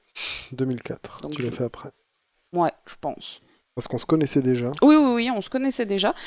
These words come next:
Speaker 2: Mais du coup, ça devait être en deux mille cinq, je pense. Tout à l'heure, je me demandais si c'était deux mille cinq ou deux mille six. Bah, ça devait être en deux mille cinq.
Speaker 1: Ouais, le temps de l'avoir, euh, en
Speaker 2: C'est ça.
Speaker 1: craqué, quelque chose comme ça,
Speaker 2: Ah
Speaker 1: et que ça
Speaker 2: bah,
Speaker 1: arrive,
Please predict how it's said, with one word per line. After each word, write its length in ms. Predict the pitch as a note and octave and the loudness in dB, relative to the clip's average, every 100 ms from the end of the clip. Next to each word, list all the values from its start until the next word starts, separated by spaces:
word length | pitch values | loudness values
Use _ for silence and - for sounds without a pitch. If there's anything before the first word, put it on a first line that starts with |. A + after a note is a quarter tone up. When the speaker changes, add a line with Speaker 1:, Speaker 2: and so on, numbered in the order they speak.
| - G#3 | -4 -2
Speaker 2:
Mais 80 | |
du 100 | G#3 | 2
coup, 100 | A3 | 4
ça 120 | F#4+ - | 4 4
devait 140 | C4 | 2
être 140 | C#4+ | 4
en 60 | E4+ | 4
deux 100 | D#4 | 4
mille 160 | C4+ A3+ | 2 2
cinq, 440 | - E3 G3+ - | 0 -2 -4 -10
je 120 | - | -8
pense. 200 | - F#3 | -2 -2
Tout 140 | - A3+ | -2 0
à 80 | A#3 | 4
l'heure, 160 | C#4 | 4
je 60 | C4+ | 2
me 80 | A#3 | 0
demandais 260 | A#3 B3 | 0 0
si 80 | C#4 | -2
c'était 240 | - G#3 G#3 | -4 -4 -4
deux 160 | A#3 | 0
mille 160 | C4 B3+ | 2 0
cinq 260 | C4+ C4 | -2 -2
ou 40 | A#3 | -2
deux 80 | G3+ | -2
mille 200 | G3+ F3+ | -2 -4
six. 280 | - D4+ - | -4 -4 -2
Bah, 140 | G3+ | -2
ça 120 | - | -2
devait 140 | F3 F#3 | -2 -2
être 180 | - | -2
en 60 | C4 | -4
deux 120 | A#3 | -2
mille 140 | G#3 F#3 | -4 -4
cinq. 400 | - D3+ - - | -6 -8 -10 0
Speaker 1:
Ouais, 180 | C#3 F#3 | 4 6
le 140 | D#3+ | 6
temps 160 | - C#3 | 4 2
de 80 | B2 | 2
l'avoir, 460 | B2 C3 C3+ B2+ B2+ | 2 4 6 4 2
euh, 100 | A#2+ | 0
en 100 | A#2 | 0
Speaker 2:
C'est 120 | A#2 | 0
ça. 100 | - | 2
Speaker 1:
craqué, 260 | - B2 B2 | 4 6 4
quelque 200 | B2 - | 2 -4
chose 100 | A2+ | -6
comme 180 | - A2+ | -6 0
ça, 100 | F#2+ | 2
Speaker 2:
Ah 40 | |
Speaker 1:
et 40 | B2+ | 6
que 60 | D#3 | 6
ça 80 | |
Speaker 2:
bah, 120 | B2 A2+ | 6 2
Speaker 1:
arrive, 180 | A#2+ | 0